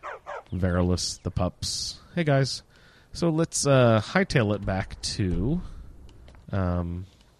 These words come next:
Solitude, to our Bard's College. Just like our, uh, friendly Imperial soldier was referring to. We'll, uh, go to the Blue Palace, of course,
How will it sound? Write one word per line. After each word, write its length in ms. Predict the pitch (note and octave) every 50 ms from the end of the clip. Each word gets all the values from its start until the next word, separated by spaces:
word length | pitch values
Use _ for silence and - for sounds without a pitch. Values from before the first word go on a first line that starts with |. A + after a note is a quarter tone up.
| _ _ _ - -
Solitude, 720 | - - F#3+ - F3+ G3 F#3+ - G3+ G#3+ A#3+ B3+ C4+ B3 - - - _
to 120 | - - F#2
our 260 | E2+ E2+ E2+ F#2+ G#2 A#2
Bard's 380 | A2+ G2+ G2+ F#2+ G2 G#2+ -
College. 600 | - - D3 D3+ E3 F#3+ A#3+ A#3+ - - - - - _ _ _ - _ _ _ - - - - - - - _ - - - - - - - - - - - - _ - - - - - - _ - _ _ - - - - -
Just 220 | - A2+ - -
like 220 | G#2+ G#2 G#2 -
our, 380 | G2 G2 G2 F#2 F2+ F2 E2 - -
uh, 280 | F#2 F2+ E2+ E2+ E2+ F#2+ - - - -
friendly 640 | - - - - - C#3+ C#3 C3 A#2+ A#2 A2+ A2
Imperial 440 | G#2+ G#2+ A2 - A#2 G#2 G2+ G2 G2
soldier 400 | - - G2+ F#2+ G2+ B2 D3+ E3+
was 280 | E3+ D#3+ C3 G#2+ G2 G#2
referring 380 | F2 - - F2 F2 F2+ F#2
to. 380 | - - B2+ C#3+ E3+ G#3+ G#3 F#3+ - - - - - - - - - - - - -
We'll, 240 | D#3+ D#3+ D#3 D3+ C#3+
uh, 60 | C3+
go 140 | A#2 B2+ B2
to 100 | - A#2
the 80 | G#2+
Blue 180 | G#2 G#2+ G#2 F#2+
Palace, 680 | - - G#2+ F2+ E2+ D#2+ - A3 A3 - - - - -
of 120 | - -
course, 520 | - - B2 E3+ B3 B3+ - - - -